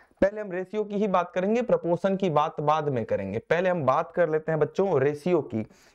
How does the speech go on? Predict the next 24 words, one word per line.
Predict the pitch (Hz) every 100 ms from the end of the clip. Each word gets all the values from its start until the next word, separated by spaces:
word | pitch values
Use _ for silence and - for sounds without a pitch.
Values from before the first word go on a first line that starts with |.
| -
कि | 151
रेशियो | 131 156 - 196
क्या | 190 165
होता | 170 170 165 165 160
है, | 160
इसका | 165 135 - 135
मतलब | 123 123 - 147 160 - _
क्या | 135 131
होता | 131 117 113 123
है। | 127 135 120 _ _ _ _ - - - -
क्या | 180 -
आपने | 156 - 160 175
कभी | 160 170
पहले | 175 143 156 175
सुना | 170 180
है | 180 175
रेशियो | 160 151 170
के | 165 156
बारे | 143 147
में? | 147 151 - _ _ _ - - _ -
रेशियो | 117 143 143 165
के | 156 143
बारे | 123 113
में, | 104